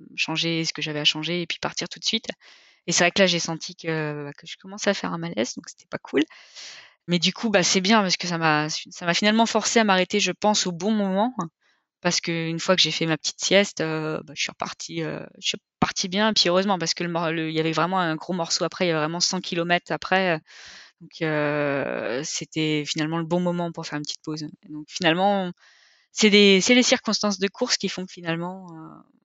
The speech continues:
bah, ça m'a empêchée de faire une connerie, puisque je pense que c'était vraiment une connerie de repartir, heu,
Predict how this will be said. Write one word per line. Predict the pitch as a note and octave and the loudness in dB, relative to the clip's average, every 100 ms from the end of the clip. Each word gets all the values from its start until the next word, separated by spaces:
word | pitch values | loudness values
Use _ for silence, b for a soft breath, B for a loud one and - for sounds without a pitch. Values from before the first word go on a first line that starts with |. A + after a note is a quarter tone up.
| _ | _
bah, | E3+ | -16
ça | - | -6
m'a | E3 | -2
empêchée | D#3 D#3+ F3+ | -2 0 -2
de | |
faire | - D3 | 0 -2
une | |
connerie, | D3+ D#3 D3 | -2 -2 -4
puisque | C3+ - - | -4 -4 -4
je | |
pense | - - | -6 -6
que | |
c'était | - - | -4 -2
vraiment | D3+ D#3 | -2 -2
une | E3+ | -2
connerie | E3+ D#3 D#3+ | -4 -2 -4
de | D#3 | -4
repartir, | D#3 - - - E3 | -4 -4 -6 -4 -2
heu, | E3 | 0